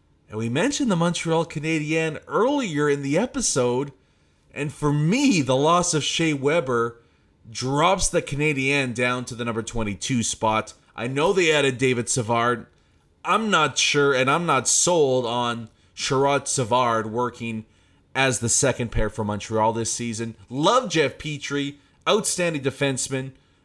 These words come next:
but I just look at what Montreal has right now, and to me, more questions than answers. I might be a little harsh on Montreal here, I'll admit that, but I've got the Habs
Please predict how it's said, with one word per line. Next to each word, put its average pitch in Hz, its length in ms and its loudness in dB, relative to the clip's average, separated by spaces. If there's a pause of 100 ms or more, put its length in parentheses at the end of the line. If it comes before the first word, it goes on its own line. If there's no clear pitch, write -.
(100)
but 131 360 0
I 135 100 2
just 135 220 -4
look 147 180 -2
at 143 80 2
what 135 140 0
Montreal 135 440 0
has 165 300 2
right 151 240 0
now, 143 260 -2
and 143 120 -8
to 147 100 -8
me, 147 380 -6 (180)
more 147 300 0
questions 139 520 0
than 117 140 -4
answers. 139 640 -2 (640)
I 151 200 2
might 175 280 2
be 165 120 2
a 151 40 6
little 139 300 2
harsh 135 340 0
on 123 120 0
Montreal 117 500 0
here, 113 200 0
I'll 110 120 4
admit 110 340 -2
that, 107 300 -2
but 107 100 -4
I've 113 180 0
got 113 260 -4
the 104 60 -4
Habs 107 680 -2